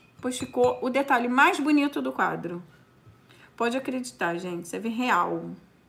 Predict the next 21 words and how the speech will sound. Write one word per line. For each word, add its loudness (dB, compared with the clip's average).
Real 4
e 0
oficial. -4
Vou -4
pegar -2
um -2
pouquinho -6
do -4
preto 0
aqui, -4
ó, -2
pra -10
mostrar -8
que -8
a -4
gente -8
também -6
pode -4
fazer -4
isso, -4
ó. -8